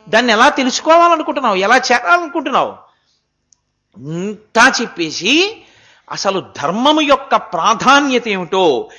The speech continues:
ఎందుకు ధర్మాన్ని పట్టుకోవాలో మహానుభావుడు ప్రబోధం అంతా చేశాడు. చేసి చిట్ట చివర ఒక మాట చెప్పాడు.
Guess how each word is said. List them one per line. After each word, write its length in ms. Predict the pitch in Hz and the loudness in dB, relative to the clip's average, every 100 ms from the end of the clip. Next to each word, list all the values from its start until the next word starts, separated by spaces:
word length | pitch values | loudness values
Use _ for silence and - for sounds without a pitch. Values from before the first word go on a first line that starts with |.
| - _ | -20 _
ఎందుకు 420 | 151 202 247 330 | -4 -2 0 0
ధర్మాన్ని 600 | 277 170 208 254 311 294 254 | 2 2 2 4 4 2 -2
పట్టుకోవాలో 1160 | - 190 311 302 277 233 190 185 196 147 110 - _ _ | -4 -4 -2 2 4 4 4 4 4 4 0 -8 _ _
మహానుభావుడు 760 | 120 147 202 214 156 180 175 165 | -10 -2 -2 -2 -2 -2 0 -6
ప్రబోధం 640 | - 139 170 220 214 180 | -8 -6 -2 -2 -2 -6
అంతా 260 | 151 185 170 | -6 -12 -14
చేశాడు. 320 | 139 - 85 _ _ _ _ _ _ _ _ - | -14 -16 -18 _ _ _ _ _ _ _ _ -12
చేసి 720 | 143 165 - 226 370 453 _ _ _ _ _ - | -8 -8 -6 -2 -2 -4 _ _ _ _ _ -12
చిట్ట 840 | 202 _ _ _ _ _ 240 233 208 | -12 _ _ _ _ _ -2 0 -2
చివర 160 | 190 | -2
ఒక 200 | 226 220 | -2 -4
మాట 320 | 180 160 160 | -6 -8 -10
చెప్పాడు. 300 | 151 _ 117 | -18 _ -20